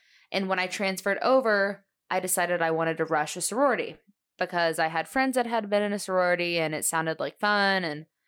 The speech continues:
I don't know. It sounded like a great idea.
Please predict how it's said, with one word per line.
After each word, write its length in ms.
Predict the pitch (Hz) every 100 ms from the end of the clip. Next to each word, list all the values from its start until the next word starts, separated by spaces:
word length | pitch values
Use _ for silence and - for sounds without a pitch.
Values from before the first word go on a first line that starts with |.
| _ _ -
I 80 |
don't 140 | - 85
know. 160 | 67 170 _ -
It 100 | 196
sounded 200 | 196 185
like 100 | 170
a 60 | 165
great 300 | 165 156 -
idea. 520 | - 165 156 - 165